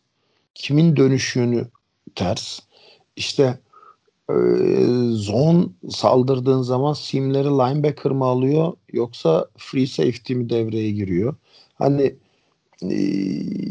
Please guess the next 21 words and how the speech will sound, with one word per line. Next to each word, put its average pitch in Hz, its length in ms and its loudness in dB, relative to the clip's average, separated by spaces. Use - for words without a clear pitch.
bu 156 140 2
tür 220 180 2
çok - 260 -4
hani 165 380 4
minimalist 147 840 4
detaylara 120 600 2
bakıyorlar 101 560 2
ve 147 180 2
bu 165 180 4
adam 165 240 4
hani 135 340 -2
bu 143 80 -4
konuda 175 560 2
gerçekten 135 640 -2
ansiklopedi 120 840 -4
yazabilecek 127 960 0
bilgiye 120 420 2
sahip. 123 380 0
Çünkü 175 520 0
bu 127 320 -2
konuların 156 800 2